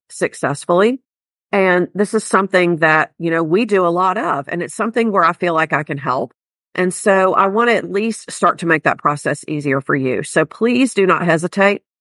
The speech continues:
to take advantage of this free offer. Okay. It just doesn't come around very often, but I feel like with it being the beginning of twenty twenty-four, travel is a lot on people's minds right now.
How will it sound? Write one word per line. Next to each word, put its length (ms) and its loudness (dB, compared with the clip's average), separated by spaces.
to 80 -2
take 220 0
advantage 540 0
of 140 -4
this 200 -4
free 260 -2
offer. 440 -4
Okay. 240 0
It 80 -4
just 160 -6
doesn't 240 2
come 180 0
around 280 2
very 220 2
often, 520 0
but 120 2
I 80 4
feel 260 2
like 220 4
with 200 -4
it 120 -6
being 200 2
the 80 -2
beginning 340 0
of 60 -2
twenty 260 -4
twenty-four, 760 0
travel 420 2
is 140 0
a 80 0
lot 420 0
on 140 -4
people's 340 -10
minds 400 0
right 240 2
now. 360 2